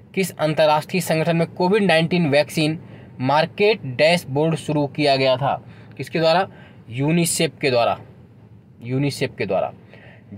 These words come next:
जेफ बोजिस के स्वामित्व वाली एरोस्पेस कंपनी का नाम क्या है? ब्लू ओरिजन। क्या नाम है? ब्लू ओरिजन। दो हज़ार बाईस तेईस के स-, संघीय बजट के लिए अमृतकाल में भारत की आकांक्षाओं के लिए निम्नलिखित कौन सा लक्ष्य सही है?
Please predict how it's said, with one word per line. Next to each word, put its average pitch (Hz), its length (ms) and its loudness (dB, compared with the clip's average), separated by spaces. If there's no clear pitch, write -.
जेफ 180 240 0
बोजिस 196 420 0
के 214 120 -2
स्वामित्व 185 480 0
वाली 170 280 4
एरोस्पेस 165 640 0
कंपनी 165 380 0
का 160 100 2
नाम 156 200 2
क्या 156 200 2
है? 156 80 4
ब्लू 147 420 -2
ओरिजन। 143 420 2
क्या 151 200 -2
नाम 170 200 2
है? 226 120 2
ब्लू 151 340 -2
ओरिजन। 147 380 2
दो 135 180 -2
हज़ार 143 180 2
बाईस 143 320 0
तेईस 170 240 -4
के 175 140 -2
स-, - 260 -10
संघीय 160 440 -2
बजट 175 240 0
के 170 100 -4
लिए 165 80 0
अमृतकाल 151 540 0
में 151 120 2
भारत 143 280 0
की 170 100 -4
आकांक्षाओं 143 560 0
के 156 100 -4
लिए 147 120 0
निम्नलिखित 151 280 0
कौन 180 200 0
सा 175 140 2
लक्ष्य 165 200 -2
सही 156 200 2
है? 170 100 0